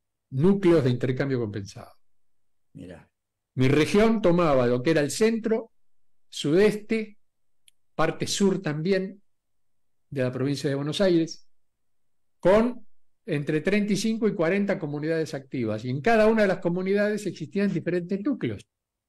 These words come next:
Speaker 1: Porque el núcleo es el barrio.
Speaker 2: Claro.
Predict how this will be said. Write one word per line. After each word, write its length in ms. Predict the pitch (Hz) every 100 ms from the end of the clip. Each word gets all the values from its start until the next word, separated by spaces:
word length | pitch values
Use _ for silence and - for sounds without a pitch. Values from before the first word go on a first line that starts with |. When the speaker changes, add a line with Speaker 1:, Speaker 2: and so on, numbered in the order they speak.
| _ _ _ _ _ _ _ _ _ _ _ _
Speaker 1:
Porque 520 | 147 127 160 156 - _ _ _ _ _ _ _ _
el 160 | 175 254
núcleo 240 | 339 214
es 80 | 151
el 100 | 156
barrio. 500 | 240 180 135 101 - - _ _ _ _ _ _
Speaker 2:
Claro. 340 | - 131 -